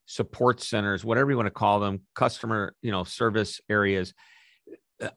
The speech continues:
I think the key is, number one, they have to be good coaches and mentors, but they also have to understand the company well enough. And, and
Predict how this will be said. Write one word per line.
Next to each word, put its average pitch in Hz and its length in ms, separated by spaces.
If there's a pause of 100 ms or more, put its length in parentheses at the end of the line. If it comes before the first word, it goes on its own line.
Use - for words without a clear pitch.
(120)
I - 120
think 160 220
the 131 80
key 147 360
is, 110 300
number 127 240
one, 120 220
they 110 120
have 147 220
to 117 80
be 104 120
good 95 420
coaches - 560
and 80 160
mentors, - 600 (280)
but 190 80
they - 60
also 131 580
have 117 240
to - 100
understand 113 720 (280)
the 104 120
company 92 560 (360)
well 131 260
enough. 92 260 (100)
And, 117 400
and 110 320